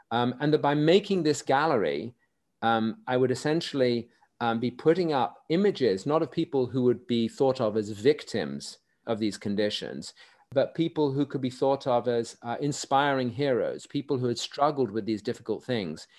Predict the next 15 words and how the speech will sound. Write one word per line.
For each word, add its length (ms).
and 160
could 180
teach 400
the 120
rest 340
of 100
us 380
how 240
to 120
cope 320
with 140
them 140
in 100
our 160
lives. 540